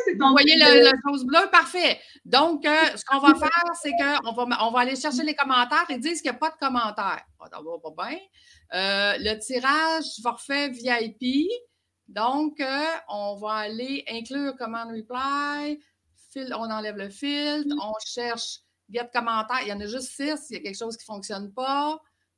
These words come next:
Speaker 2: Parce qu'il y a beaucoup plus de commentaires que ça sur le Facebook de l'Académie.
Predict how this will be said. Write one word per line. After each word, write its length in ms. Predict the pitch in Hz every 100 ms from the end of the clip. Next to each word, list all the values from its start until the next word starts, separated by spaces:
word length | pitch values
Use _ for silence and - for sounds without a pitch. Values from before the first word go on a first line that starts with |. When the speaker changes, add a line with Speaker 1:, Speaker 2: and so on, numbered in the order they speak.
| 185
Speaker 2:
Parce 140 | 185
qu'il 100 | 202
y 60 | 196
a 40 |
beaucoup 540 | 185 233 294 294 262
plus 160 | 240 294
de 60 | 233
commentaires 500 | 226 208 220 226 220
que 100 | 196
ça 220 | 233 226
sur 400 | 226 240 226 208
le 180 | 202 196
Facebook 520 | 208 214 196 226 220
de 60 | 190
l'Académie. 840 | 185 180 175 208 254 277 285 285